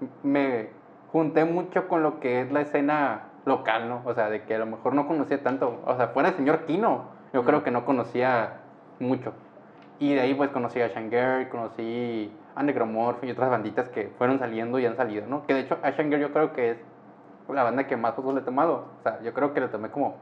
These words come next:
Speaker 1: nueve veces, así, fotos.
Speaker 2: A la madre.
Speaker 1: Entonces
Speaker 2: Ah, todavía no conozco nada de lo local. No me tocó
Speaker 1: Entonces,
Speaker 2: entrar por ahí.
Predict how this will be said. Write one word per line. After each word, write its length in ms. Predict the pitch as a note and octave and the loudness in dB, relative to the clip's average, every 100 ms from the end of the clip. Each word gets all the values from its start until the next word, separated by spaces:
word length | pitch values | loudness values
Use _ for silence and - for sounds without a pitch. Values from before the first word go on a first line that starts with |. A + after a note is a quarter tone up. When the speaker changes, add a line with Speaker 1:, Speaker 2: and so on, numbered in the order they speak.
| - | -10
Speaker 1:
nueve 380 | C3 C3+ B2+ C#3+ | -2 0 2 2
veces, 360 | A#2+ A#2 A2+ G#2 A#2+ | 2 0 -4 -6 -6
así, 180 | A2 G#2 | -6 -6
fotos. 420 | G#2+ - - A2 | -8 -10 -12 -6
Speaker 2:
A 100 | G#2+ | -4
la 120 | G2 | -4
madre. 220 | F#2+ F#2+ - - - - | -8 -12 -16 -20 -14 -8
Speaker 1:
Entonces 760 | B2+ B2+ B2+ A#2+ C#3+ C3+ A2 - - - | -2 0 0 0 2 2 0 -4 -16 -8
Speaker 2:
Ah, 100 | C#3 | -4
todavía 200 | D3+ C#3+ | 0 0
no 60 | C#3 | 0
conozco 340 | C#3+ C3+ C#3 C3+ | -2 -4 -2 -2
nada 220 | G#2+ A2+ | -2 -4
de 60 | |
lo 140 | G#2+ G2 | -4 -4
local. 300 | F#2+ - - - - - - - - | -6 -10 -12 -14 -20 -20 -20 -16 -4
No 140 | C#3 | -4
me 80 | B2 | -2
tocó 80 | C3+ C3+ | -2 0
Speaker 1:
Entonces, 140 | D#3 | -2
Speaker 2:
entrar 240 | G#2+ A2+ | -4 -6
por 180 | A2+ A2+ | -6 -10
ahí. 120 | G2+ | -12